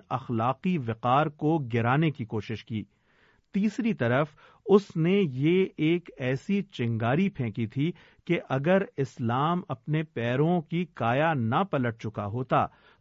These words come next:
تو مہاجرین اور انصار اور خود انصار کے بھی دونوں قبیلے آپس میں لڑ مرتے۔ موضوع اور مباحث، یہ تھے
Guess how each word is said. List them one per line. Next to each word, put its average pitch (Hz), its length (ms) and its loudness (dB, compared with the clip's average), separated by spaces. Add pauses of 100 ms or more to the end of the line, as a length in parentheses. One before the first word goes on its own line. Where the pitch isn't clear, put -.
(100)
تو 214 120 8
مہاجرین 135 1040 2
اور 127 200 -2 (100)
انصار 127 600 0 (320)
اور 170 200 6
خود 185 420 0 (160)
انصار 151 600 2
کے 180 200 0
بھی 147 180 0
دونوں 123 340 0
قبیلے 131 520 0 (320)
آپس 170 520 2
میں 156 240 0
لڑ 127 360 2
مرتے۔ 107 440 -4 (1160)
موضوع 147 640 2 (100)
اور 127 140 -2
مباحث، 110 580 -2 (1040)
یہ 147 340 4
تھے 160 260 0